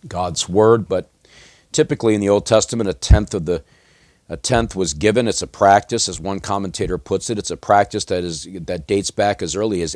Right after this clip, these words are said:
Abram in Genesis fourteen. Um,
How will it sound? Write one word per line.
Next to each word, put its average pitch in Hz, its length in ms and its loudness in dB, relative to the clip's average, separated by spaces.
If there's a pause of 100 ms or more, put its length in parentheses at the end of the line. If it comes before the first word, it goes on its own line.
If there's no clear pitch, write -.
Abram 101 560 0 (480)
in 82 100 -10
Genesis 101 440 0
fourteen. 98 800 0 (760)
Um, 85 560 0